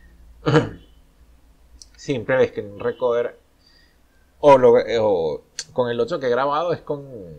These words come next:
el capturador de pantallas que también me funciona muy bien. O sea que significa que <clears throat> no me cuarenta y cuatro tambi-, y, y Pipewire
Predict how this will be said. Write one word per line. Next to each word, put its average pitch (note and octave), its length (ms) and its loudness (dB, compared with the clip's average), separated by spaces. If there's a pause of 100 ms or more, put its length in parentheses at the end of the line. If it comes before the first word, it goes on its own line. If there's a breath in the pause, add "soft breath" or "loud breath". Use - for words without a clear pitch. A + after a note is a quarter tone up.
(200)
el A2 300 -4
capturador A2 500 -4
de B2+ 100 0
pantallas A#2+ 440 -6
que D3+ 120 -8
también G2 360 -12
me B2 60 -16
funciona G#2 360 -12
muy A#2 140 -10
bien. F#2 160 -10
O A2 40 -14
sea D#3+ 160 -4
que D#3+ 120 -8
significa C#3 560 -6
que D3+ 260 -4 (580 soft breath)
<clears throat> D#3 320 4
no C3+ 220 -4
me D#3+ 140 -2
cuarenta D3 320 -2
y A2 40 -10
cuatro A#2 300 -6
tambi-, G#2+ 460 -14
y, - 0 -
y F#2 720 -14 (1600)
Pipewire C3 520 2